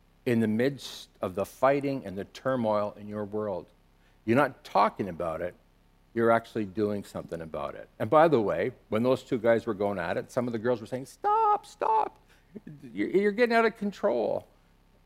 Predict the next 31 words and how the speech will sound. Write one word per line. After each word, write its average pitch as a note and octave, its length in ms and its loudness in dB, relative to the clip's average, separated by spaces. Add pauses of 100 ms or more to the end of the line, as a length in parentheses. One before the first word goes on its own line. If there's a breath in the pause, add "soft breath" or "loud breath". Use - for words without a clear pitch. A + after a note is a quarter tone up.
Again, C#3+ 300 0
talk - 380 -2
is D3+ 140 -6
cheap. - 320 -10 (520)
It - 180 -2
took B2+ 280 -6
Doug C3+ 280 6
to G2+ 80 -6
step - 400 -4
into B2 180 -2
the A2 120 -2
middle A#2 240 0
of F#2 120 -2
it, E2 220 -6
to F#2 100 -10
break A#2 340 -2
it A2+ 80 -2
up, G#2 280 -4 (1300)
to A2+ 80 -2
bring G#2 200 -2
peace - 380 -10
once F#2+ 240 -10
again. F2 360 -8 (540)
And A2+ 220 0 (100)
there G#2+ 240 0
was A2 220 -2
peace - 320 -14
thereafter. G2+ 640 0 (420)
Now, B2+ 220 0 (1700 soft breath)
a B2+ 60 4
peacemaker G#2+ 960 -2